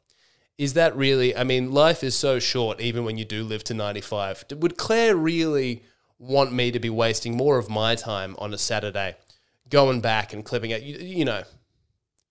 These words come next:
every minute is precious. That's what Claire would think. You never know. You never know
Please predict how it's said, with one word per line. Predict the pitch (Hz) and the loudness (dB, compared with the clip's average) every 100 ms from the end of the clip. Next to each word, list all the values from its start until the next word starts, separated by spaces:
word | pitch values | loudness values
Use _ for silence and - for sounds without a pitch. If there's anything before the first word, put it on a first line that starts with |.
| - | 2
every | 214 180 185 175 | 2 4 2 4
minute | 151 139 | 4 2
is | 123 107 | 0 -6
precious. | - 123 113 107 104 | -2 -2 -2 -4 -2
That's | 147 131 | -2 -2
what | 107 | -6
Claire | - 127 113 | -4 -4 -2
would | 107 | -8
think. | - 110 175 | -10 -8 -4
You | 190 | 2
never | 190 208 | 2 2
know. | 151 131 123 104 95 _ _ _ | 2 2 0 -2 -8 _ _ _
You | 131 139 | -8 -4
never | 147 175 202 190 | 2 2 4 4
know | 147 127 110 98 | 6 6 4 -2